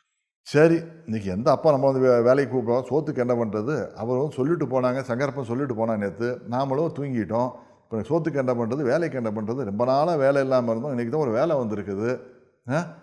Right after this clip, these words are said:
இதையும் விட்டுட்டா என்ன பண்றதுன்னு சொல்லிட்டு எந்திரிச்சு வேறு வேறு வாராப்புல முதலாளி வீடு, ரங்கசாமி ஐயா வீட்டுக்கு. வந்தனாக்கா வீட்டுல ரங்கசாமி ஐயா இருக்காரு. "என்னய்யா வந்திருக்கீங்க ரெண்டு நேரத்துக்கு,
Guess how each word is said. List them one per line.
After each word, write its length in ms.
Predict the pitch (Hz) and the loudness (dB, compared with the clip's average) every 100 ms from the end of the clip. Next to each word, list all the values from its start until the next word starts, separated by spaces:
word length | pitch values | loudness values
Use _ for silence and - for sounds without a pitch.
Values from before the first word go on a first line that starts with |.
| - | -6
இதையும் 360 | 127 196 196 | 2 4 4
விட்டுட்டா 300 | 147 139 156 | 2 0 0
என்ன 160 | 123 135 | 2 0
பண்றதுன்னு 260 | 123 120 107 | 0 -2 -2
சொல்லிட்டு 540 | 110 123 185 151 90 - - _ _ _ _ _ - - _ _ _ _ _ - | -4 -6 -4 -4 -4 -10 -20 _ _ _ _ _ -20 -20 _ _ _ _ _ -4
எந்திரிச்சு 340 | 175 190 202 | 0 2 2
வேறு 220 | 170 170 165 | 4 4 4
வேறு 160 | 185 | 2
வாராப்புல 540 | 127 165 160 127 180 160 123 101 85 76 - - - - | 0 0 0 0 0 2 4 2 2 -2 -10 -20 -20 -8
முதலாளி 380 | 110 143 139 | 0 2 4
வீடு, 200 | 117 117 107 - - - - | 4 2 0 -6 -16 -18 -8
ரங்கசாமி 420 | 117 156 151 123 | -4 -2 0 0
ஐயா 120 | 101 | -2
வீட்டுக்கு. 380 | 101 104 82 80 _ _ _ _ _ _ _ _ | -4 -6 -8 -12 _ _ _ _ _ _ _ _
வந்தனாக்கா 580 | 185 214 208 160 160 202 | -2 0 0 0 -2 0
வீட்டுல 140 | 165 | 0
ரங்கசாமி 340 | 147 127 123 127 | 0 -4 -2 -4
ஐயா 180 | 104 117 | -4 -6
இருக்காரு. 380 | 104 104 90 - - _ _ _ _ _ _ _ _ - | -6 -6 -6 -8 -20 _ _ _ _ _ _ _ _ -8
"என்னய்யா 640 | 175 208 190 214 185 120 104 - - - | -2 2 6 6 8 6 4 -2 -12 -12
வந்திருக்கீங்க 280 | 139 196 180 | -2 0 4
ரெண்டு 80 | 156 | 2
நேரத்துக்கு, 800 | 156 170 156 143 214 190 101 82 | 4 4 2 0 2 2 2 -2